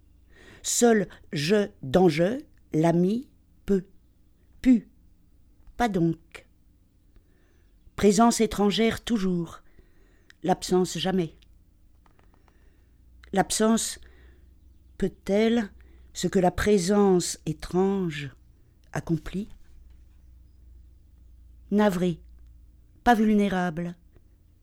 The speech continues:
navré. C'est donc accompli ? Donc, accompli quand ?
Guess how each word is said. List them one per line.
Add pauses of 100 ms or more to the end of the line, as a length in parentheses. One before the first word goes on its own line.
(140)
navré. (1200)
C'est
donc
accompli ? (1080)
Donc, (760)
accompli (120)
quand ?